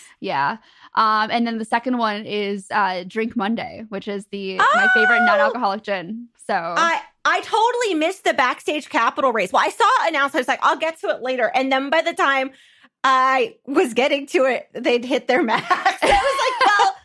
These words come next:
Speaker 2: congratulations, teams. I'm, I'm so pumped for them no matter what." So I,
Speaker 1: Yeah.
Speaker 2: there's a few brands that I look at them and I'm just like, "What you're doing is good work." And I wanna always c-, contribute, but I,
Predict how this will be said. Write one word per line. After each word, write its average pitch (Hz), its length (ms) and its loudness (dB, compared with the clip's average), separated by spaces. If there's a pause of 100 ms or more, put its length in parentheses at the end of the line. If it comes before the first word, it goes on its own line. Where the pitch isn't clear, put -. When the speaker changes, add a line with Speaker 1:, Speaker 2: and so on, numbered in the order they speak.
(180)
Speaker 2:
congratulations, 359 880 0
teams. 277 260 0
I'm, 302 160 2
I'm 339 120 0
so 370 180 0
pumped 262 240 -2
for 269 80 0
them 233 180 2
no 226 100 -4
matter 220 220 0
what." 196 380 -2
So 208 600 0
I, 233 180 0
Speaker 1:
Yeah. 233 180 -6 (380)
Speaker 2:
there's 370 240 0
a 349 100 -6
few 302 360 -6
brands 226 420 -4
that 226 180 -4
I 220 180 -2
look 220 200 -6
at 233 100 -10
them 233 180 0
and 220 160 -4
I'm 214 80 -2
just 202 140 -14
like, 196 300 -6
"What 226 240 0
you're 285 120 0
doing 220 360 0
is 190 180 -12
good 190 240 -6
work." 170 260 -6
And 185 100 -10
I 180 80 -6
wanna 175 320 -2
always 175 320 -4
c-, - 80 -20 (180)
contribute, 180 520 -14
but - 80 -6
I, 185 160 0